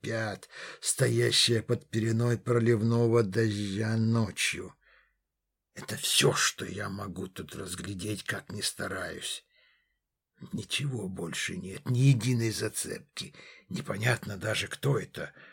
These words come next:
мужик или тёлка. Навещаю Дарину следующим утром.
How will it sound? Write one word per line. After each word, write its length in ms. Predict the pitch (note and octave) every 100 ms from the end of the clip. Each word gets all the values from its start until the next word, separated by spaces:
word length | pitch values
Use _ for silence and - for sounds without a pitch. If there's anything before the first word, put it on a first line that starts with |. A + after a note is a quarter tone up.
| - -
мужик 400 | A2 - G2 A2
или 140 | A2+
тёлка. 600 | - C#3+ - - - - _ _ _ _ _ _ _ _ _ _ _ _ _ _ _
Навещаю 760 | F2+ F2 E2+ - - F#2 F2+ F2
Дарину 480 | F#2 D2 F#2+ F2 F2+
следующим 680 | - F2 - - - -
утром. 380 | - - - -